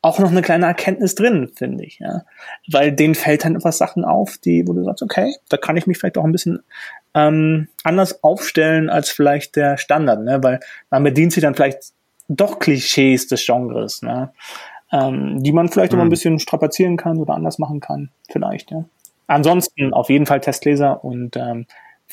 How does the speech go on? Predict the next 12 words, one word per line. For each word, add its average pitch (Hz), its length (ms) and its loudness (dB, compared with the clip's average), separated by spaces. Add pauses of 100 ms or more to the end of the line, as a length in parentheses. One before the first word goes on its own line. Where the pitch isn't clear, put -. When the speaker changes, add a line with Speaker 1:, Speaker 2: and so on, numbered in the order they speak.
(360)
Speaker 1:
auch - 380 -2
gern, 147 440 2
ähm, 139 200 0
schon 139 160 -2
Rezensionisten 139 760 -2
oder 135 140 0
sowas. 131 300 0
Also 139 180 2 (760)
Leute, 170 380 4
die 156 180 4
dann 151 240 2
wirklich 147 720 2